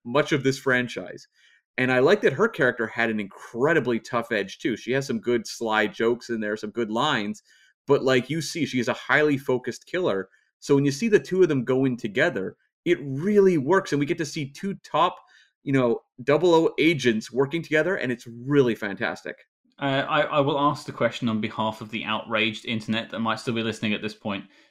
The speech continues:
Speaker 2: Do you care that she was double oh seven?
Speaker 1: No, because it makes sense that, like, if he is retired, they would keep using those numbers. We've seen, um, double O's, uh, used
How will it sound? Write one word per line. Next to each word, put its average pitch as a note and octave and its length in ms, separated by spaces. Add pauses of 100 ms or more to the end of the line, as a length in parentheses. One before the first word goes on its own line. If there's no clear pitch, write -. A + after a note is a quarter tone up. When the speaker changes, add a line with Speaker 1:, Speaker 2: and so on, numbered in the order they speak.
(220)
Speaker 2:
Do B2 140
you D3+ 240
care A2 380
that G2+ 160
she - 100
was G2 160
double G2 260
oh F#2 60
seven? - 400 (800)
Speaker 1:
No, F#3 440
because D#3 680
it E3 180
makes G3 320
sense G#3 340
that, D#3 240
like, C#3 300
if C#3 180
he D3+ 280
is C#3 160
retired, B2+ 580
they A2+ 120
would A2+ 200
keep B2 180
using A#2 280
those G#2+ 160
numbers. A#2 320
We've C3 140
seen, F3 360 (480)
um, A2+ 680
double A#2 360
O's, A#2 680 (120)
uh, G#2 380
used A#2+ 340